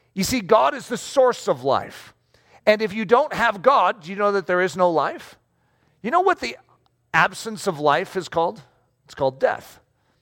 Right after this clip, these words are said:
You know that death, you can't measure it, you can't weigh it on a scale? It's just the absence of something. So when you remove life, you have death. God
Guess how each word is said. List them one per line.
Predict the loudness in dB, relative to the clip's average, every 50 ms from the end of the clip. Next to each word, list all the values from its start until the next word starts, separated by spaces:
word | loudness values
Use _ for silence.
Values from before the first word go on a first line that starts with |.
| _ _ -4
You | -2
know | 0
that | 0 -2 -2 0
death, | 2 2 2 0 -2 -8
you | -12 -8
can't | -4 -2 -4 -4 -2
measure | -2 0 0 0 0 -2 -4 -6
it, | -6 -6
you | -4
can't | -4 -4 -2 0
weigh | 2 2 2 4 4
it | 2
on | 2 0 -2
a | -4
scale? | -8 -8 -6 -4 -2 -2 -2 -4 -6 -12 _ _ _ _ _ _ _ _ -6
It's | -4 -4 -4
just | -6 -4 0
the | 2 2
absence | 2 2 0 -4 -8 -12 -10 -8 -8
of | -10 -8
something. | -6 -6 -6 -6 -8 -14 -20 -20 _ _ _ _ _ _ _ _ _ _ _ _
So | 0 2 2
when | 2 2 0
you | -2 -4 -2
remove | -2 -2 -2 0 0 0 -2 0
life, | 2 2 2 2 2 0 -2 -6 -10 -6
you | -4 0 2
have | 2 0 0 2
death. | 2 2 2 0 -2 -8 -14 -20 _ _ _ _ _ _ 0
God | 2 4 4 4 2 0 -2 -4